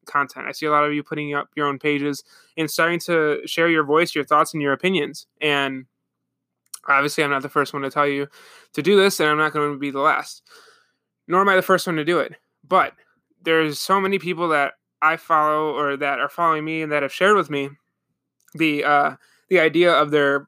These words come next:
podcasts or their Instagram, and it's been super cool to see because, you know, I say it, I've said it in a bunch of podcasts, but I think you all have such potential to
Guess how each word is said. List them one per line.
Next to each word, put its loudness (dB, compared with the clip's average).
podcasts 0
or -2
their 0
Instagram, -2
and -6
it's -6
been -2
super -2
cool 0
to 0
see -2
because, 0
you 0
know, 0
I 0
say 2
it, 0
I've -2
said 0
it 0
in -2
a -2
bunch 0
of -8
podcasts, -2
but 0
I 0
think -6
you 0
all 6
have -2
such -4
potential -6
to -6